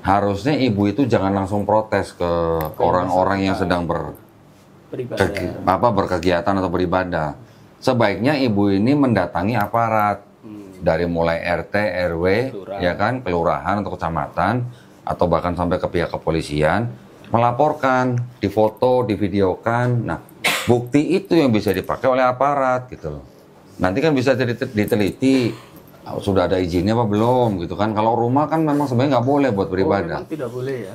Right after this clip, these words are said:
Speaker 1: Rumah tidak boleh.
Speaker 2: Oh.
Speaker 1: Kalaupun mereka mengadakan sebuah acara <clears throat> yang sifatnya seperti kebaktian, yang tidak rutin ya, yang tidak rutin ya,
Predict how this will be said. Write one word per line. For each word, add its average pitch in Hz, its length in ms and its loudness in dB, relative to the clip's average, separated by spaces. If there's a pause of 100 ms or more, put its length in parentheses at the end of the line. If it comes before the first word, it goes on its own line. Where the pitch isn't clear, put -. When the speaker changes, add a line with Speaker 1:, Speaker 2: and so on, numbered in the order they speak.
Speaker 1:
Rumah 123 260 4
tidak 117 240 2
boleh. 101 320 0 (320)
Speaker 2:
Oh. 131 380 -14 (260)
Speaker 1:
Kalaupun 139 580 4 (300)
mereka 131 380 4
mengadakan 123 640 2
sebuah 98 400 0
acara 80 640 -2 (100)
<clears throat> 139 300 4
yang 104 180 2
sifatnya 95 400 -2
seperti 98 320 -6
kebaktian, 78 720 -4 (1200)
yang 131 240 4
tidak 110 240 2
rutin 123 260 2
ya, 87 300 0
yang 90 160 0
tidak 87 180 0
rutin 87 300 0
ya, 73 120 -2